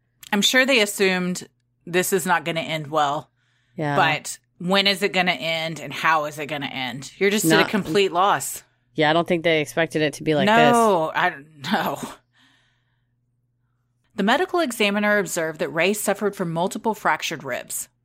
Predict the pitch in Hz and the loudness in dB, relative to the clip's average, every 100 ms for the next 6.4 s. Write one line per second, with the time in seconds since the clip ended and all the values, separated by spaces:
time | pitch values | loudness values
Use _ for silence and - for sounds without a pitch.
0 | - 214 214 262 220 170 131 113 - - | -4 -2 0 0 0 0 -2 -4 -12 -18
1 | _ _ - 202 214 247 - - 185 214 | _ _ -2 -2 2 0 0 -2 0 2
2 | 208 185 170 170 165 165 175 175 - 165 | 0 0 0 0 -6 -4 0 -2 -2 -6
3 | 151 - - - _ _ _ _ 175 208 | -6 -8 -8 -16 _ _ _ _ 0 2
4 | 240 - 208 185 - - 180 113 - _ | 2 -2 -6 -8 -8 -2 -2 -2 -8 _
5 | _ _ _ 160 165 160 143 156 196 196 | _ _ _ -10 -8 -8 -8 -2 0 0
6 | 196 175 131 | -2 0 -2